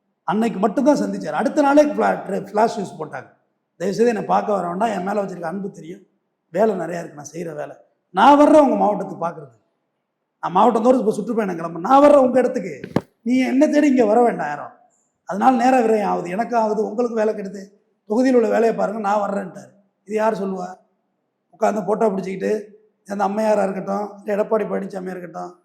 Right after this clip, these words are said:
உட்காந்து போட்டோ பிடிச்சிக்கிட்டு தானே இங்க உட்காந்துருந்தாங்க. இவர் அதை சொல்லலையே, "நான் வர்றேன், ரைட், வேலையை பார்க்கலாம்", அவ்வளவுதான். எங்களை சந்திச்சது கூட அப்படிதாம்மா. "ஏன் என்ன நீங்கெல்லாம் பார்க்கணும், விடுங்க, நான் வர்றேன்,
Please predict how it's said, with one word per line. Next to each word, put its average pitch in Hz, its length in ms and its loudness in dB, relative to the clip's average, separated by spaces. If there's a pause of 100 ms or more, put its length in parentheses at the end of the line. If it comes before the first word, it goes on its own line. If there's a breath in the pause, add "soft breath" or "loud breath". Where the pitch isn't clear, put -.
(300)
உட்காந்து 220 280 2
போட்டோ 233 220 6
பிடிச்சிக்கிட்டு 220 200 0
தானே 240 180 2
இங்க 208 200 -2
உட்காந்துருந்தாங்க. 185 540 -4 (500)
இவர் 247 180 2
அதை 233 260 4
சொல்லலையே, 240 540 4 (280)
"நான் 220 160 2
வர்றேன், 226 300 2 (240)
ரைட், 202 180 -6
வேலையை 208 260 -2
பார்க்கலாம்", 190 300 -8
அவ்வளவுதான். 180 500 -10 (840)
எங்களை 196 280 -4
சந்திச்சது 262 340 0
கூட 285 200 6
அப்படிதாம்மா. 196 580 -4 (500)
"ஏன் 247 300 4
என்ன 202 220 -2
நீங்கெல்லாம் 185 440 -8
பார்க்கணும், 175 400 -8
விடுங்க, 202 120 -14
நான் 180 180 -8
வர்றேன், 185 360 -10